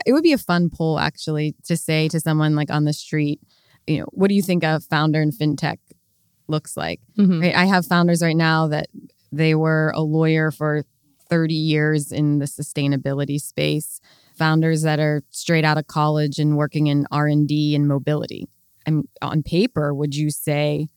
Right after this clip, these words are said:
Speaker 1: right off the bat, "Oh, that's a fintech founder"?
Speaker 2: Mm-hmm.
Speaker 1: But they are,
Speaker 2: Mm-hmm.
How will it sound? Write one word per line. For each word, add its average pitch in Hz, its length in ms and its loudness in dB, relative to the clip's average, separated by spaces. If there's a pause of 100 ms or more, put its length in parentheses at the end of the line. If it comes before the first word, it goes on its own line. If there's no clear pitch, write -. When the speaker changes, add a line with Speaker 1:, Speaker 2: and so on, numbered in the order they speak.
(180)
Speaker 1:
right 160 160 0
off 151 180 0
the 151 80 -4
bat, 151 380 0
"Oh, 175 160 2
that's 165 200 0
a 156 60 -4
fintech 160 460 0
founder"? 165 500 0 (180)
Speaker 2:
Mm-hmm. 196 300 6
Speaker 1:
But 160 220 2
they 160 220 -2 (120)
are, 170 320 0 (260)
Speaker 2:
Mm-hmm. 185 320 6